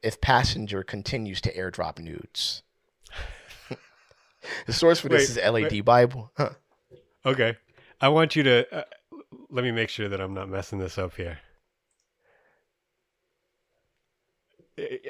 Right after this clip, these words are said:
Speaker 2: no, you're gonna play the, uh, you're gonna play the pilot. Can you read the quote, um, that is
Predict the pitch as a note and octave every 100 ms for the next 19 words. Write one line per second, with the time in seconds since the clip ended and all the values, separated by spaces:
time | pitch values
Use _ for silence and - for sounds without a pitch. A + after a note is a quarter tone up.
0 | - D#3+ B2 A#2+ C3 C#3+ C#3 - B2+ A2+
1 | A2 G#2 G2 A#2 B2+ B2+ B2+ G#2 - G#2
2 | A2 A#2+ - - B2 C3 B2 C3+ A#2 A#2
3 | - A#2+ A#2 C#3 _ _ A#2 G2+ F#2 F2
4 | F2 E2+ _ _ _ _ _ _ _ _
5 | _ _ _ _ _ _ _ _ _ _
6 | A2+ G#2 F#2+